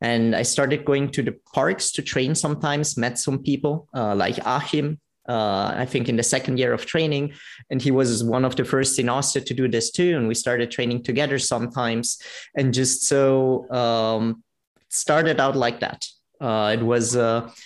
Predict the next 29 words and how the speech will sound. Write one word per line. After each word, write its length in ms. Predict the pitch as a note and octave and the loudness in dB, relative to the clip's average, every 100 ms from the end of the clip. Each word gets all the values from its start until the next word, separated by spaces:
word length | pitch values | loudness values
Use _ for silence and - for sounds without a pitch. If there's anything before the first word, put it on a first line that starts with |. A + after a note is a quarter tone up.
| - | -8
was 160 | C#3+ C3+ | -4 0
this 340 | C#3+ - - - | 0 0 -2 -2
slow 320 | - C#3 C#3 | 0 2 2
process. 680 | C#3 D#3 D#3 - C#3+ C#3+ - | 2 2 2 0 0 0 -2
And 300 | C3 B2 G#2+ | -2 -2 0
I 180 | C3 | 0
always 720 | - C#3+ D3 D3+ D3+ - - _ - | 0 2 4 2 2 -2 -6 _ -4
liked 720 | B2 A2+ A2+ - - - - - | 0 2 0 -2 -10 -14 -14 -10
statics. 560 | - C3+ C#3 C#3+ - | -2 0 2 0 -2
I 100 | A#2+ | 0
liked, 460 | B2 A2+ A#2 - - - - - - - _ _ _ _ _ _ | 0 2 0 -6 -18 -20 -20 -20 -20 -20 _ _ _ _ _ _
um, 500 | C3+ B2+ B2 B2 B2 | 2 2 2 2 2
that 260 | C3 C3 B2+ | 0 0 -4
with, 540 | A#2+ B2 E3 E3 - - | -2 2 0 -2 -8 -6
if 160 | C#3+ | -2
you 60 | D3 | 0
build 280 | D3+ D3+ D3+ | 2 2 2
up 260 | D3+ - | -2 -4
the 80 | - | -4
strength, 480 | C3+ - C3 D3+ - _ _ - | -2 0 0 0 -4 _ _ -6
you 140 | B2+ | -6
can 360 | - D3 B2+ C3 | -4 -2 2 2
hold 240 | C3+ C#3 | 2 0
something 360 | C#3+ C3 C#3 B2 | 0 0 0 0
which 200 | B2+ - | 0 -2
you 80 | |
couldn't 260 | - C3+ C3 | -2 0 2
do 100 | C3 | 0
before. 560 | A#2 A2+ D3+ E3+ E3 | 0 0 2 2 -2